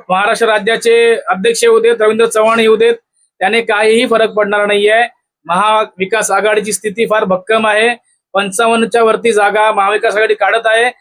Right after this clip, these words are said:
कारण की लोकांना हे भारतीय जनता पक्षाचं महानगरपालिकेचं सरकार नकोय. त्यांचे तोंड सुद्धा पाहण्याची इच्छा लोकांची नाही, कारण तोंड त्या-, त्यांना चेहराच माहित नाही लोकांना की कोण नगरसेवक आहे.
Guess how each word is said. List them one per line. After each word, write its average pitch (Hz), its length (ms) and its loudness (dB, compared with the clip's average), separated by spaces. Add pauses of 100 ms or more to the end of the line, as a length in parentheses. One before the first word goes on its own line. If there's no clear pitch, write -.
(260)
कारण 202 220 2
की 208 180 -4
लोकांना 214 520 0
हे 220 340 2 (400)
भारतीय 180 340 -4
जनता 220 200 -2
पक्षाचं 220 500 -2
महानगरपालिकेचं 208 840 0
सरकार 196 320 -2
नकोय. 220 440 0 (380)
त्यांचे 190 200 0
तोंड 214 260 0
सुद्धा 233 260 -2
पाहण्याची 233 360 0
इच्छा 226 200 -2
लोकांची 220 380 -2
नाही, 226 180 0
कारण 233 180 0
तोंड 240 300 0
त्या-, 247 260 -4
त्यांना 247 260 -2
चेहराच 269 320 0
माहित 262 180 0
नाही 262 100 2
लोकांना 233 300 0
की 226 100 -6
कोण 247 260 0
नगरसेवक 220 520 0
आहे. 120 120 -2